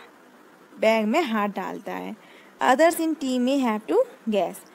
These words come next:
और team ए के बाकी के जो दूसरे बच्चे जो बचते हैं वो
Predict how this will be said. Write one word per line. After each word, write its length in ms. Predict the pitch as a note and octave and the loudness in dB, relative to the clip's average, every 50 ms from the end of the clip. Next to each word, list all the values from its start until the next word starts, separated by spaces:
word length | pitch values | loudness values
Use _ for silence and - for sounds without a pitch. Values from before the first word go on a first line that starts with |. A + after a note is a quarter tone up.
| - - - - - | -20 -20 -20 -8 -2
और 120 | B3 A#3+ A3+ | 0 0 0
team 380 | - - B3+ B3+ C#4 D4+ D4+ | -2 -4 -4 -2 -2 0 0
ए 120 | D4 C4+ A#3+ | 0 0 0
के 120 | B3 C4+ | -2 -4
बाकी 420 | A3+ A3 A3+ G#3+ G#3+ G#3 A#3 A#3 A3+ | -2 -2 -2 -2 -2 -4 -6 -6 -4
के 160 | C4+ C4+ B3+ | -4 -2 -2
जो 100 | C4 C4 | -2 -2
दूसरे 340 | G3+ A3 G3 G3+ - B3 B3+ | -2 -6 -8 -4 -4 -4 -4
बच्चे 340 | A3 A3 A3 - A#3 A#3 | -4 -6 -6 -6 -6 -4
जो 120 | G3+ A#3 G#3 | -2 -2 -4
बचते 400 | G3 G#3 G#3 - - - C4+ C4 | -4 -6 -8 -8 -6 -4 -2 -2
हैं 300 | A3 G3 G3+ C4 G4 A#4 - - - - - - - - - - | 0 0 0 0 -2 -2 -4 -12 -20 -20 -20 -20 -20 -20 -16 -8
वो 220 | G#3 B3+ E4+ C5 | -2 0 0 0